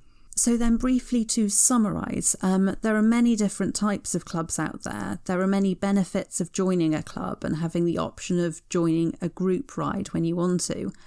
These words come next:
Inquire with the club before turning up just to check what ride would be suitable for your ability. When you ride in a group, make sure you know a bit about riding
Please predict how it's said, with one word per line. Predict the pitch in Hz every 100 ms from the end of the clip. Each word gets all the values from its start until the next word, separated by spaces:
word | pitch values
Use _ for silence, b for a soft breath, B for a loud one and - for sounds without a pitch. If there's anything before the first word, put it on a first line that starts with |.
| B B
Inquire | 196 202 226 220 208
with | 208 214 -
the |
club | 208 220 208 202
before | 196 - 196 185
turning | - 185 180
up | 180 - -
just | - 185
to | 202
check | - 185 -
what | 185 175
ride | 175 170 175 175 - -
would | 170 160
be | - 165
suitable | - 185 165 165 160
for | -
your | 160 151 -
ability. | - 190 175 - - 196 - - _ _ _ _ _ b b b b
When | - 190
you | 180
ride | 214 233 233
in | 226
a |
group, | 220 214 208 - - -
make | - 190 -
sure | - 185
you | 175
know | 175 175 170 170 175 - -
a | 180
bit | 170 160
about | - 165 160 - -
riding | 180 165 165